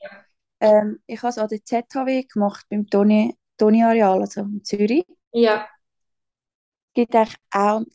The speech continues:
Speaker 1: mehrere Möglichkeiten. Man muss jetzt nicht gerade irgendwie Fachhochschule, an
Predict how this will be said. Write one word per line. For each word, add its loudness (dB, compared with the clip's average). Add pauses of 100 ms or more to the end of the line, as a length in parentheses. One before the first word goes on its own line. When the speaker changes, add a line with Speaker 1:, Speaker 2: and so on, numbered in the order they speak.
(100)
Speaker 1:
mehrere -2
Möglichkeiten. -6
Man -4
muss -6
jetzt -14
nicht -4
gerade -4
irgendwie 0
Fachhochschule, -4
an -8